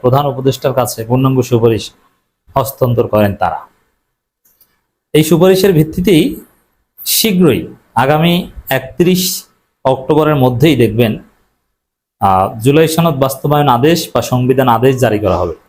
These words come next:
তো এখানে রাজনৈতিক দলগুলোর প্রত্যাশা কতটুকু পূরণ হয়েছে, এটা এখন আমি বিশ্লেষণ করব। বিএনপির কথা কতটুকু রাখা হচ্ছে, জামাতের কথা কতটুকু রাখা হচ্ছে,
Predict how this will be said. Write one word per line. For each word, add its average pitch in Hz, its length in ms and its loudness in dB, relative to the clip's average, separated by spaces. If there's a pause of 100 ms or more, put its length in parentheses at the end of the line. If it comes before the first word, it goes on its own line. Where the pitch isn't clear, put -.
(2000)
তো 175 60 2
এখানে 208 260 2 (200)
রাজনৈতিক 151 480 0
দলগুলোর 170 440 2
প্রত্যাশা 156 400 -2
কতটুকু 139 400 -2
পূরণ 127 220 2
হয়েছে, 151 360 2
এটা 117 220 0
এখন 123 180 -4
আমি 120 160 0 (140)
বিশ্লেষণ 92 480 -8
করব। 80 160 -8 (440)
বিএনপির 139 400 0
কথা 151 180 0
কতটুকু 151 440 0
রাখা 131 240 2
হচ্ছে, 143 300 -2
জামাতের 120 360 0
কথা 127 200 0
কতটুকু 120 400 -2
রাখা 117 240 0
হচ্ছে, - 220 -6